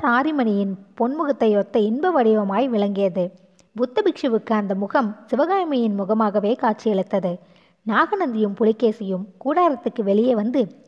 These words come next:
ஒரு மொட்டைப்பாறையின் மீது உட்கார்ந்தார்கள். அண்ணா, என்ன யோசிக்கிறாய்? என்று புலிகேசி கேட்டார்.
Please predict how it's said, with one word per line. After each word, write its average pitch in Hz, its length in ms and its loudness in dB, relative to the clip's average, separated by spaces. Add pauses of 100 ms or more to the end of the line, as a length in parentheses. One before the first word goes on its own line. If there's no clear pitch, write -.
ஒரு 214 200 2
மொட்டைப்பாறையின் 214 720 0
மீது 220 240 -2
உட்கார்ந்தார்கள். 202 720 -2 (320)
அண்ணா, 214 420 0 (200)
என்ன 262 220 0
யோசிக்கிறாய்? 285 680 0 (520)
என்று 240 220 -2
புலிகேசி 269 460 0
கேட்டார். 202 380 -2